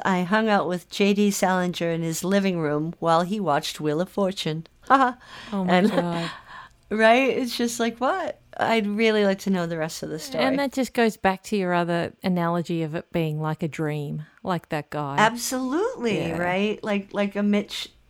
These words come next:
Speaker 1: like the Mitch Hedberg
Speaker 2: Yeah.
Speaker 1: dream that I love when he says, "Dreams are weird." He's like, "Ju-," he's like, "The other night I had to go and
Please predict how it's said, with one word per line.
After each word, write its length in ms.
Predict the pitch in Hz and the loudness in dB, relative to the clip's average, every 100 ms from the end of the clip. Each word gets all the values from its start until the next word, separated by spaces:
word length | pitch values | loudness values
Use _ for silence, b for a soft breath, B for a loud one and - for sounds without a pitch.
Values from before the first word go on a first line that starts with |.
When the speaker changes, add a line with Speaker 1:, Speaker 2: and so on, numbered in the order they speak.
| _ | _
Speaker 1:
like 200 | 190 196 | -8 -6
the 80 | 196 | -4
Mitch 420 | 190 196 202 - | -4 -4 -6 -6
Hedberg 640 | 220 202 196 190 175 170 170 | -4 -4 -2 -4 -4 -8 -12
Speaker 2:
Yeah. 480 | 220 202 180 160 147 | -6 -2 -2 -2 -4
Speaker 1:
dream 600 | 190 185 180 180 185 - | -4 -4 -4 -6 -10 -10
that 140 | 175 175 | -6 -4
I 120 | 175 | -4
love 420 | 175 175 175 180 | -2 -2 -2 -4
when 260 | 180 170 170 | -8 -8 -8
he 180 | 170 165 | -10 -10
says, 520 | - 170 165 165 - b b b b | -10 -8 -8 -10 -16 b b b b
"Dreams 340 | - 202 240 202 | -4 -2 -2 -4
are 60 | |
weird." 420 | 165 214 190 139 139 | -4 -2 0 -2 -6
He's 180 | - 156 | -10 -10
like, 160 | 156 | -10
"Ju-," 180 | - - - b b | -10 -12 -14 b b
he's 280 | 165 165 160 | -12 -10 -10
like, 200 | 156 - | -10 -8
"The 120 | 170 | -6
other 140 | 196 | -4
night 280 | 214 269 - - | -2 -4 -8 -12
I 80 | 175 | -12
had 120 | 180 | -10
to 80 | 175 | -4
go 240 | 185 208 | 0 2
and 140 | 196 | 0